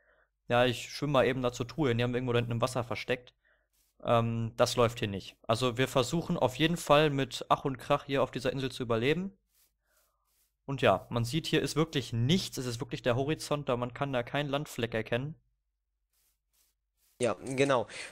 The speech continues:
Speaker 2: Und übrigens läuft das auch auf zwei Kanälen, also das heißt einmal aus meiner Sicht auf meinem Channel,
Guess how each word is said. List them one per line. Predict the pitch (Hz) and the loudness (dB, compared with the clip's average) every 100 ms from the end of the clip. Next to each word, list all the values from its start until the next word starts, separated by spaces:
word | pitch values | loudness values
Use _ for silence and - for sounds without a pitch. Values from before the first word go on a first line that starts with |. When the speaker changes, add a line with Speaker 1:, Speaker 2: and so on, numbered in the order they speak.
| - | -4
Speaker 2:
Und | 156 156 151 - | 0 2 0 -4
übrigens | 147 156 160 151 - | -4 -2 -2 -4 0
läuft | 151 175 180 | 0 0 -4
das | - | -2
auch | 139 143 | -4 -4
auf | - | -6
zwei | - 135 147 165 | -4 0 0 -2
Kanälen, | 160 151 160 147 160 - | -6 -4 -2 -2 -4 -6
also | 123 117 120 | -8 -4 -2
das | 117 - | -2 0
heißt | 131 131 - | 2 2 0
einmal | - 131 90 | -6 -4 -4
aus | 113 117 | -4 -2
meiner | 127 147 | -2 -2
Sicht | 131 139 - | -4 -6 -8
auf | 101 | -6
meinem | 113 123 151 | -4 -2 -2
Channel, | - 143 156 | -2 0 0